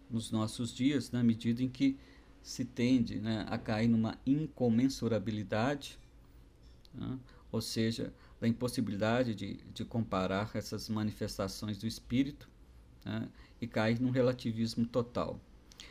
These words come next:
O intento de Hegel, né, se bem-sucedido ou não,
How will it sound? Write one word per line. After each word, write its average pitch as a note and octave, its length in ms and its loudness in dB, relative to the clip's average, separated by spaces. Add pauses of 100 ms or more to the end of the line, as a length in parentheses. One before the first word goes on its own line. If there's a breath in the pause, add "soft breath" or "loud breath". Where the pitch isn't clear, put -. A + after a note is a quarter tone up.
(260 loud breath)
O D#3+ 80 4
intento D3 460 4
de G#2+ 100 -2
Hegel, G#2 460 0 (180)
né, A2 160 -2
se A2 280 -2
bem-sucedido A2 1040 -2
ou G#2+ 180 2
não, G#2 320 0